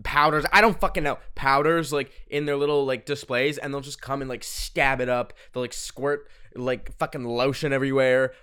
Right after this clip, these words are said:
um, make it look like a war zone, make it look like a, like a Burlington coat factory. It, and I was like, "No way, like, what is causing this? Like, why is this, like, a universal thing that is happening within our culture?" I was, like, so confused where this was coming from. Um,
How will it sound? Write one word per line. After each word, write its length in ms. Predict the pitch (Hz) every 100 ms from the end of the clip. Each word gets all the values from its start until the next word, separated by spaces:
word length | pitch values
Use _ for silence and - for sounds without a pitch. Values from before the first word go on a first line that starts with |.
| -
um, 520 | - 139 127 120 117 127
make 180 | 135
it 60 | 151
look 160 | 139 143
like 100 | 127
a 140 | 127
war 340 | 117 101 117
zone, 160 | 127 143
make 160 | 131 143
it 80 |
look 160 | 143 139
like 140 | 143
a, 240 | 131 120 113
like 140 | 120 120
a 80 |
Burlington 720 | 117 98 127 135 139 131 135 127
coat 240 | 120 123
factory. 380 | 147 131 156 143
It, 200 | 139 - -
and 180 | 147 147 - - _ -
I 100 | 165
was 140 | 170
like, 180 | 160 143
"No 240 | 123 147
way, 240 | 160 165 127
like, 140 | 127
what 180 | 104 147
is 120 | 202
causing 420 | - 123 165 156
this? 160 | 107 104
Like, 100 | 113
why 140 | 123
is 80 | 143
this, 140 | 147
like, 100 | 156
a 80 | 123
universal 720 | 117 113 135 123 123 127 123
thing 420 | 113 - 113 117 113 _ _
that 100 | 113
is 120 | 110
happening 520 | 107 110 117 120 120
within 240 | 107 104 113
our 120 | 104
culture?" 360 | - 123 123 104
I 40 |
was, 160 | 104 -
like, 160 | 110
so 160 | - 120
confused 400 | 117 107 120 104
where 80 | 101
this 160 | 104
was 100 | 110
coming 300 | - 151 180
from. 280 | 139 90 67 _ _ _ _ _
Um, 460 | - 156 156 151 147